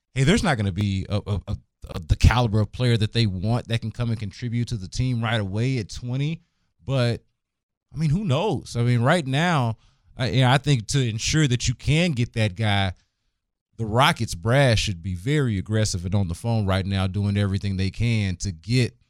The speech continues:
you know, to talk to Toronto or talk to New Orleans, see if they can get to thirteen or fourteen.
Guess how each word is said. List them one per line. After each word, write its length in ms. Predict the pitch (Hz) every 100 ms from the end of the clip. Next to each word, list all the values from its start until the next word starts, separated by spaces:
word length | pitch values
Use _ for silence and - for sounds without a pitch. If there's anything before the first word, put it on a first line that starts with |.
| _ _ _
you 160 | 104
know, 240 | 104 92 85
to 80 | 90
talk 320 | - 123 120
to 80 | 107
Toronto 600 | - 101 101 95 - 95
or 140 | 90
talk 300 | - 120 113
to 120 | -
New 80 | 107
Orleans, 400 | 95 101 95 87
see 200 | - 120
if 80 | 117
they 140 | 98 95
can 100 | 95
get 240 | 98 -
to 80 | 98
thirteen 680 | - 104 92 - 110 101 92
or 60 |
fourteen. 720 | 85 104 104 - 110 107 104